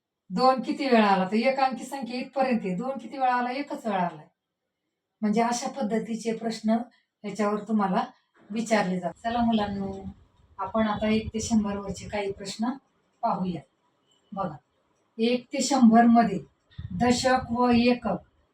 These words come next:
समान असणाऱ्या संख्या किती? काय प्रश्न विचारलाय तुम्हाला? दशक आणि एकक समान असणाऱ्या संख्या किती?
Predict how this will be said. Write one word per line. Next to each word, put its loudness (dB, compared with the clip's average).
समान 4
असणाऱ्या -2
संख्या -4
किती? -8
काय -4
प्रश्न 0
विचारलाय -2
तुम्हाला? 4
दशक 2
आणि 2
एकक 0
समान 4
असणाऱ्या 0
संख्या -6
किती? -4